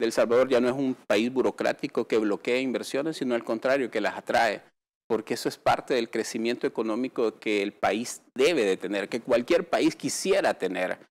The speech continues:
un crecimiento económico, tener empresas que confíen y que inviertan en el país. Tenemos el dato de Energías del Pacífico, que por un trámite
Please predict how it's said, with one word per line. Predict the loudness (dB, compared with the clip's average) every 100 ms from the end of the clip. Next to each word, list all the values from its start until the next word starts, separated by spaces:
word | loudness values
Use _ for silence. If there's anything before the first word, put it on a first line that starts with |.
| _ _
un | -4 0
crecimiento | 0 2 0 0 0
económico, | -2 -2 0 2 0 -2
tener | -2 0 4 4 2 -4 -6
empresas | -4 -4 0 0 0 -6 -6
que | -6
confíen | -4 -4 -2 -2 0 0 0
y |
que | -2 -6
inviertan | -4 0 0 0 -4 -8 -8 _ _
en | -8 -6
el | -6
país. | 0 2 2
Tenemos | 2 -2 -2 0
el | 2
dato | 0 2 0
de | 2 0 -4 -12 -6
Energías | -4 0 0 2
del | 0
Pacífico, | -2 -2 -2 -4 -6 -6
que | -4 -2
por | 0 0
un | 0
trámite | 2 4 4 2 0 -2